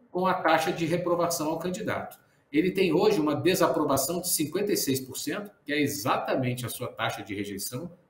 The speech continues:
como candidato do Jair Bolsonaro, e ele tem trinta e oito por cento de aprovação e mais por cento de nem aprova nem desaprova, que é aquele eleitor ali que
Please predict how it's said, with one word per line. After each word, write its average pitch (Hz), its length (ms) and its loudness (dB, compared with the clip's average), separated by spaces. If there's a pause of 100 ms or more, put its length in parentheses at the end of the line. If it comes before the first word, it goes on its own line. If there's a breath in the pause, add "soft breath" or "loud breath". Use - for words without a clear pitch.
como 123 300 2
candidato 117 680 0
do 95 100 -8
Jair 98 280 -4
Bolsonaro, 98 560 -10 (340 loud breath)
e 220 100 2
ele 226 200 4
tem 110 440 2
trinta 247 280 2
e - 20 6
oito 180 240 6
por 151 140 -2
cento 123 240 -2
de 117 100 2
aprovação 127 800 0 (280)
e 220 120 2
mais 190 220 6 (120)
por 220 80 0
cento 202 420 -2
de 180 220 2
nem 160 200 0
aprova 170 380 2
nem 156 160 2
desaprova, 113 540 -2
que 131 80 -6
é - 20 -10
aquele 190 180 -4
eleitor 170 340 0
ali 143 200 0
que 147 320 -4